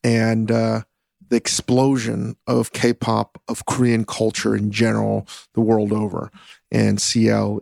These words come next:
is, without a doubt, one of the biggest stars in the world today. So, very, very honored to have her on this podcast.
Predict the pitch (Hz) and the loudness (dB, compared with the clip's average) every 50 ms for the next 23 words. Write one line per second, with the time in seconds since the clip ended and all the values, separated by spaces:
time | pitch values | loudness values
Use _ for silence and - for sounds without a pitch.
0 | _ - 123 117 117 110 107 104 107 113 - - - _ _ _ _ _ _ _ | _ -2 0 0 2 2 0 0 -2 -4 -6 -8 -10 _ _ _ _ _ _ _
1 | _ _ _ - 113 123 123 120 117 113 110 117 117 110 107 104 - - - - | _ _ _ 0 2 2 2 2 0 0 0 0 0 0 -2 -2 -4 -6 -8 -8
2 | - - 117 117 113 110 104 104 101 - 113 113 104 107 - - - - 110 104 | -4 -2 0 2 2 2 0 0 0 0 0 0 0 0 -2 -2 -2 0 0 0
3 | 98 92 95 107 - - - - - _ - 123 113 110 110 110 107 107 101 92 | 0 0 -2 -4 -6 -8 -10 -14 -14 _ -4 -2 0 0 0 0 0 0 0 0
4 | 90 87 - - - 113 - - - - - - - _ _ - - - - - | -2 -4 -4 -6 -4 -2 -2 -2 -4 -4 -8 -14 -20 _ _ -10 -6 -2 2 2
5 | 135 107 98 - - _ - - - - - - - _ _ _ _ _ - - | 2 2 0 -4 -6 _ -14 -20 -20 -20 -20 -20 -20 _ _ _ _ _ -6 0
6 | 123 123 120 120 120 120 123 117 101 113 120 117 113 113 110 101 113 117 117 113 | 2 2 4 4 4 2 2 0 0 0 2 2 2 0 0 0 0 0 0 0
7 | - - 110 101 107 101 98 101 101 92 87 82 - - - - 101 87 85 - | -2 -2 -2 0 0 0 0 0 0 -2 -2 -4 -6 -6 -4 -4 -4 -4 -4 -4
8 | - - - - 127 - - - | -6 -8 -6 -6 -8 -10 -10 -12